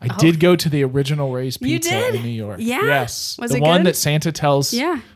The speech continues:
Speaker 1: Buddy the Elf to go to.
Speaker 2: Right. Did you
Speaker 1: Mm-hmm.
Speaker 2: really?
Speaker 1: Yeah.
Speaker 2: Was it good?
Speaker 1: It was, it was great.
Speaker 2: It was New York
Speaker 1: Yeah,
Speaker 2: pizza?
Speaker 1: it was New York pizza. It was delicious.
Speaker 2: Yeah.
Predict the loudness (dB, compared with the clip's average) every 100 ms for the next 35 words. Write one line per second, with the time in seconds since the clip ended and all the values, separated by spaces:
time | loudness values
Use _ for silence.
0 | _ -2 0 -2 -4 -6 -10 -10 -10 -6
1 | -4 -2 -4 -6 -4 -2 0 0 0 -2
2 | -4 0 0 0 -8 _ -6 -4 -4 -2
3 | -4 0 2 4 2 -2 -2 0 -2 -4
4 | -6 -8 -6 -4 -4 -2 -2 0 0 0
5 | 2 4 4 2 -2 -2 -4 -4 -8 -4
6 | -2 -2 -6 -8 -10 -10 -10